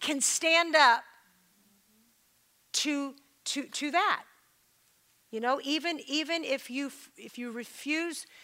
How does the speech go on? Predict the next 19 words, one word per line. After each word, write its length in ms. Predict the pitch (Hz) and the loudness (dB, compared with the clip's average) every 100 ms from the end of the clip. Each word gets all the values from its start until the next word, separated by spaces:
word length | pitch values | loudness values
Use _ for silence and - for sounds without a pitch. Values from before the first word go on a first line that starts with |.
| - _ - | -20 _ -12
to 120 | 247 | -10
get 240 | 226 285 | -6 -4
those 280 | 285 285 277 | 0 0 -2
things 440 | - 269 254 240 - | -4 -4 -4 -6 -6
settled 480 | - - 294 302 269 | -6 0 0 0 -2
in 100 | 262 | -4
your 120 | 233 | -4
soul, 640 | 220 - 285 240 180 180 - _ _ _ _ _ _ _ _ _ _ _ - | -6 -2 0 2 0 -6 -18 _ _ _ _ _ _ _ _ _ _ _ -6
then 400 | 247 240 220 247 | -6 -4 -4 4
nothing 340 | 359 381 262 | 4 4 -4
can 140 | 240 226 | -8 -4
help 340 | 311 359 - | -4 -4 -10
you. 140 | - - _ 190 190 _ 226 262 _ _ - _ _ _ _ - | -20 -20 _ _ _ _ _ _ _ _ -20 _ _ _ _ -16
And 100 | 175 | 2
that's 220 | 196 - | 2 2
what 140 | 254 - | -2 0
they 160 | 262 | 0
found 360 | - 262 254 262 | 4 4 6 8
out. 280 | 269 214 | 8 8